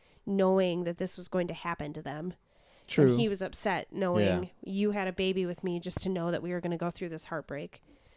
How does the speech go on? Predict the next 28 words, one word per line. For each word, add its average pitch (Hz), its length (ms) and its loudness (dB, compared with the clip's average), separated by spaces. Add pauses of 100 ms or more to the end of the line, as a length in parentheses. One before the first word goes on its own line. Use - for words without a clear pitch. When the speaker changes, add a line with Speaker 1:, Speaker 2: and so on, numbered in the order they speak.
Speaker 3:
Yeah. 85 240 -2 (200)
Speaker 1:
So - 100 -4
Speaker 3:
But - 80 8
Speaker 1:
it 208 40 10
Speaker 3:
that's 165 160 12
Speaker 1:
breaks 190 140 6
Speaker 3:
not, 147 180 8
Speaker 1:
him - 80 -2
up. 170 300 -4
Speaker 3:
that's 143 220 6
not 175 240 8
implicitly 127 680 8
said. 113 440 10
You 104 60 0
kinda 123 160 6
have 113 120 4
to - 80 -6
piece - 320 -4
that 92 180 2
together. - 180 -4
Speaker 1:
He, 277 160 6
she - 200 10
does 320 260 12
say, 233 300 8
"Because 196 320 2
I 196 80 6
Speaker 2:
Yeah. 196 40 4
Speaker 1:
made 185 280 2